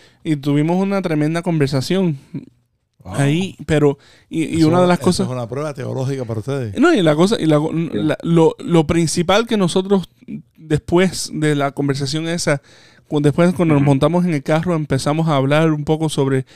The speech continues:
Speaker 1: nuestra experiencia en Pompeya, nuestra experiencia con el señor ese. Como que,
Speaker 3: Ujú.
Speaker 1: mm, todos nosotros nos, nos miramos y nos dijemos, nos, nos dijimos el uno al otro, el uno al otro, si nosotros no estuviéramos,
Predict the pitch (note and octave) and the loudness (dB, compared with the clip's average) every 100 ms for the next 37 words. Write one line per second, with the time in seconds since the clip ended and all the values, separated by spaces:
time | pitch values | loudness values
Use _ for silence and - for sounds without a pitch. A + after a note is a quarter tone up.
0 | _ _ C#3+ C3 C#3 C3+ C#3+ D#3 D#3+ C#3+ | _ _ -4 -2 -4 -4 -6 -6 -8 -8
1 | B2+ C3 F3 F3+ D#3 C3+ C3+ B2+ C3 C#3 | -6 -2 -2 -2 -4 -8 -8 -10 -8 -8
2 | D3+ D#3 C#3+ C3 B2 C3 C#3 F#3 G3+ D#3+ | -8 -8 -6 -6 -4 -4 -2 -2 -2 -6
3 | - - _ _ _ _ _ _ D3+ D3+ | -10 -20 _ _ _ _ _ _ -2 0
4 | C3+ C#3+ - C#3+ C#3 C3+ D3 D#3 E3+ G3 | 0 0 -2 -6 -10 -12 -8 0 2 2
5 | F3+ D3+ F3+ F#3 D#3 D3 C#3 C#3 C3+ C3 | 0 0 0 0 0 0 -2 -2 -4 -2
6 | C3+ D#3 G#3 F3+ C#3+ C3 C3+ C3+ C#3+ - | -2 -2 -2 -2 -2 -2 -2 -2 -2 -4
7 | C#3 C3+ C3 C3+ B2+ C3+ G3+ D#3+ C3 D3+ | -4 -4 -4 -6 -4 -4 -2 0 0 0
8 | D#3 D#3+ F#3+ - C#3+ C3+ D3+ E3 D#3 F#3+ | -2 -2 -4 -4 -6 -4 -4 -2 -2 -2
9 | G3+ D3+ _ _ _ _ _ _ _ - | -4 -4 _ _ _ _ _ _ _ -10
10 | - - D#3+ D3+ F#3+ G#3 G3+ G3+ G3 F3 | -6 -2 0 0 0 -2 2 2 2 2
11 | D#3 E3+ F3+ E3+ | 2 0 0 -2